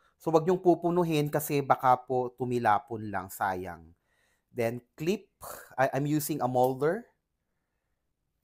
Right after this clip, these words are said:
Clip niyo siya ng maayos. Then, dahan-dahan, baka ma-poke.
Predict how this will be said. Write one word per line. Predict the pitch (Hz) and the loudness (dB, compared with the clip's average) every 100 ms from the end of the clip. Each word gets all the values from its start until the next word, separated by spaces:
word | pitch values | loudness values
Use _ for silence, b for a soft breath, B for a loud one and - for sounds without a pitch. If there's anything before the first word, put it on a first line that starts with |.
| _ | _
Clip | - 143 143 | -6 -6 -4
niyo | 143 | -6
siya | 147 131 | -4 -4
ng | 131 123 | -4 -2
maayos. | 110 120 123 143 202 - - - _ _ _ _ _ _ _ _ _ _ _ _ _ _ _ - | -2 0 -2 -4 -8 -12 -14 -16 _ _ _ _ _ _ _ _ _ _ _ _ _ _ _ -8
Then, | 120 127 160 | -2 -2 0
dahan-dahan, | 135 120 127 120 147 196 156 147 151 | 2 2 0 -2 -2 -2 -2 -2 -4
baka | 127 113 | -4 -4
ma-poke. | 123 143 151 143 165 - | -4 -8 -6 -6 -8 -16